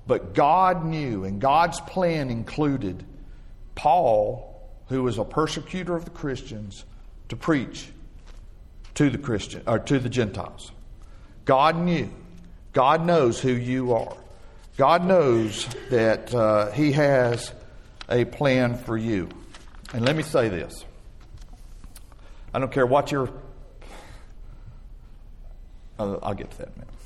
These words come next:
I'm sorry. Defer to God's will by surrendering your will. In Romans twelve, one through two, one and two, we read this all the time, Romans twelve, one and two.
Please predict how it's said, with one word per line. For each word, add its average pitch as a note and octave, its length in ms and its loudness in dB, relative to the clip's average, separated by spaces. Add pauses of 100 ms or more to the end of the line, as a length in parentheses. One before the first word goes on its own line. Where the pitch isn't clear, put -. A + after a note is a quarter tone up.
(160)
I'm B2 100 -12
sorry. - 220 -12 (1300)
Defer F#3+ 240 6
to F3+ 80 2
God's D3 320 4
will C3+ 220 4
by A#2 120 4
surrendering A2+ 580 -2
your G#2+ 200 -2
will. G2 260 0
In G2+ 80 -4
Romans A#2+ 400 0
twelve, B2+ 340 4
one B2+ 160 0
through B2+ 200 -6
two, C#3 300 -2 (280)
one B2+ 200 -4
and B2 100 -4
two, D3 400 0 (400)
we B2 100 0
read B2 240 4
this A#2+ 180 2
all B2 200 6
the A2 80 -4
time, C3 340 2
Romans A#2+ 320 -2
twelve, B2+ 400 4
one B2+ 200 -2
and A2 120 -2
two. C3+ 400 -2